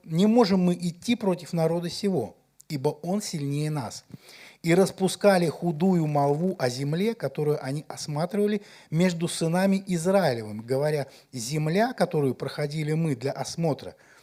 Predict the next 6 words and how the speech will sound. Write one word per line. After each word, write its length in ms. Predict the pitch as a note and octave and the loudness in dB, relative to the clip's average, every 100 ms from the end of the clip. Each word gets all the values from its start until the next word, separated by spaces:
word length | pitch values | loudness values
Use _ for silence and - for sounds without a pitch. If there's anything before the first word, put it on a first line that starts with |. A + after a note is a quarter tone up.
| _ | _
есть 380 | - C3+ F#3+ - | -8 -2 -2 -2
земля, 680 | B2 B2+ F3+ F#3 G#3 A#3 G3+ _ _ | -6 -2 0 2 2 0 -2 _ _
поедающая 720 | - D3+ D#3 F#3 F3+ F3 - D#3 | 0 0 2 2 2 0 0 0
живущих 600 | C3+ F3+ G3 - - - | 0 0 0 -2 -6 -8
на 140 | A#2 | -6
ней. 320 | A#2+ A2 F2 | -6 -6 -10